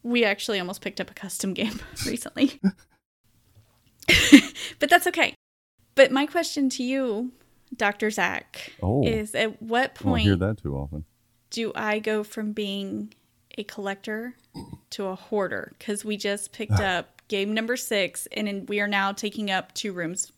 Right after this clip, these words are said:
Speaker 1: with pinball machines.
Speaker 2: Have you revealed what the game is yet? That's exciting.
Speaker 1: Uh, no, actually, you know what? The last time I discussed any games that we had actually picked up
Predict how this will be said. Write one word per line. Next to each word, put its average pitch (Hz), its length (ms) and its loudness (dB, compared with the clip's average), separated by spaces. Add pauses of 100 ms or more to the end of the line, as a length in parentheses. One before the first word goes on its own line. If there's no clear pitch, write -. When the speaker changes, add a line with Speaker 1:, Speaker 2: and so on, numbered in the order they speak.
Speaker 1:
with - 220 -6
pinball 120 280 -6
machines. - 260 -6
Speaker 2:
Have 135 80 2
you 180 100 4
revealed 135 460 8
what 143 120 4
the 143 80 0
game 127 280 6
is 139 220 4
yet? 180 240 2 (160)
That's 120 200 0
exciting. 175 340 2
Speaker 1:
Uh, 240 220 4 (360)
no, 262 320 4
actually, 359 440 2
you 330 60 2
know 285 140 2
what? 277 400 0
The 220 220 -4
last 226 440 -2
time 302 360 2
I 240 140 -2
discussed 254 440 -4
any 247 200 2
games 220 400 0
that - 100 -4
we 226 100 -2
had 220 80 2
actually 208 320 -2
picked 214 300 -6
up 233 280 0